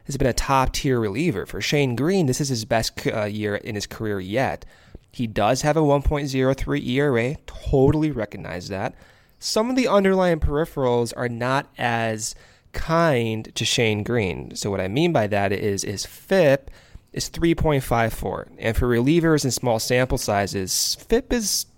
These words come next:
actually not the best for relievers. There's better stuff out there to evaluate them off of.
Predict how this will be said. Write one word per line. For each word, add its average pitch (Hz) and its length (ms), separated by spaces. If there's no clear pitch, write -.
actually 202 320
not 156 280
the 135 60
best 101 440
for 113 180
relievers. 95 520
There's - 120
better 123 220
stuff - 220
out 113 140
there 110 120
to 107 100
evaluate 95 440
them 85 160
off 85 240
of. 67 180